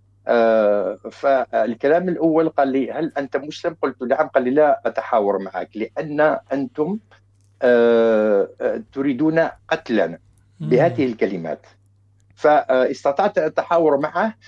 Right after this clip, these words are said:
Speaker 1: لكن، آه، أريد فقط تعقيب، آه، صغير على ال-، ال-، الأستاذ الدكتور، آه، اللي، آه، على ما أظن من السويد، أن قال يعني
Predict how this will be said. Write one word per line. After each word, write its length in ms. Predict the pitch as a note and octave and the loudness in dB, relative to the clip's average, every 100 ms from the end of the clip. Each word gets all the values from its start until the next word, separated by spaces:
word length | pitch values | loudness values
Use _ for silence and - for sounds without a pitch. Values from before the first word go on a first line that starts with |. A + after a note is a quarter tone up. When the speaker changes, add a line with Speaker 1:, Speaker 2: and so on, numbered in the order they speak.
| - _ | -20 _
Speaker 1:
لكن، 420 | C#3+ D#3+ F3 E3 - | -2 0 0 -2 0
آه، 200 | C#3 C3+ | 2 2
أريد 580 | C#3+ E3+ F#3 C3 C3+ C3 | 2 0 0 -2 -2 -2
فقط 340 | - F3 F3 - | -4 -2 -2 -2
تعقيب، 560 | A#2+ A#2 D#3 C#3 A2 A2 | -4 -2 -4 -4 0 2
آه، 380 | G#2+ G2+ A2 | 2 2 -2
صغير 480 | G#2 C#3 A#2+ E3 D3+ B2+ | -2 -2 0 0 0 0
على 140 | A#2 | 0
ال-، 200 | G#2+ G2+ G2 F#2 E2+ F2 _ - | 0 -2 -2 -4 -8 -14 _ -14
ال-، 120 | G#2 G2+ | -6 -6
الأستاذ 400 | F#2+ A#2+ - A#2+ | -6 -6 -4 -2
الدكتور، 580 | B2 - E3+ D#3 A#2 | -4 0 2 4 4
آه، 320 | G#2 G2 G2 - A#2+ | 2 2 0 -2 -6
اللي، 460 | A2+ A#2 B2 - | -2 0 -2 0
آه، 280 | A2+ G#2 G2 | 2 2 -2
على 240 | G2 A2+ A#2 | -4 -2 -2
ما 180 | A#2+ A2 | -2 -2
أظن 200 | A#2 A2+ | -2 0
من 140 | A#2+ | -2
السويد، 500 | A2 - A#2 F3 F#3+ | -4 -6 0 0 0
أن 140 | C3+ | -2
قال 240 | B2 B2+ A#2+ | 0 0 0
يعني 300 | G#2+ B2+ | -2 -4